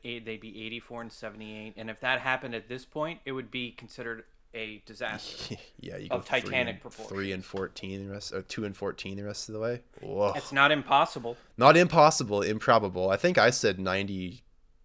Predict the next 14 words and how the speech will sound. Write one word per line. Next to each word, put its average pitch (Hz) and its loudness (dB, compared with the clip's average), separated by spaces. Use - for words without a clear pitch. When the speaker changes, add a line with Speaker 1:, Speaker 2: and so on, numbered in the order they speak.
Speaker 2:
ninety-one 98 -2
or 95 -4
ninety-two. 95 -4
I 90 -6
think 107 -8
Hendo 95 -6
was 90 -8
right 87 -6
up 92 -10
there 95 -8
with 92 -10
me 95 -10
too. 95 -10
So - -14